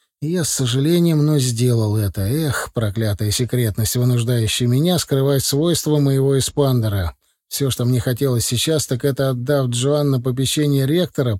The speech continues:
помчаться вслед за теми, кто на нас напал. Они, скорее всего, попытаются скрыться порталом, что логично. Но у меня с моим эспандером есть шансы незаметно для них в него заскочить и потом проследить за ними.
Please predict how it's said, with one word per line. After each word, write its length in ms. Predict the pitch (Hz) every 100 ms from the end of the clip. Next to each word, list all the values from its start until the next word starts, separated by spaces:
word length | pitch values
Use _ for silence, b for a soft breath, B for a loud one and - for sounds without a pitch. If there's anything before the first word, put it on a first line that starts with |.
| -
помчаться 760 | 139 131 - 147 151 135 135
вслед 280 | 120 147 147
за 180 | 123 135
теми, 300 | 151 147 131
кто 200 | - 143
на 120 | 135
нас 240 | 135 127 -
напал. 560 | 135 123 135 107 85 - _ _ _ _ -
Они, 240 | 139 160
скорее 340 | - 151 156
всего, 240 | 143 156 147
попытаются 640 | 147 139 139 156 143 147
скрыться 420 | 131 156 156 - 131
порталом, 580 | 156 156 196 175 117
что 180 | 101 131
логично. 720 | 135 147 147 120 - 90 73 b b _
Но 120 | 120 127
у 40 |
меня 320 | 127 139 156
с 100 | -
моим 240 | 131 123 117
эспандером 680 | - 165 170 143 113 85 b _
есть 440 | 113 151 220 131 -
шансы 460 | - 117 87 92
незаметно 640 | 110 127 139 131 113 101 95
для 200 | 117 135
них 260 | 208 208
в 20 | 147
него 300 | 151 156 139
заскочить 560 | 139 - 139 - 131
и 60 | 117
потом 400 | 135 151 214 180
проследить 580 | 165 - 170 170 170 123
за 240 | 120 123
ними. 420 | 123 113 104 85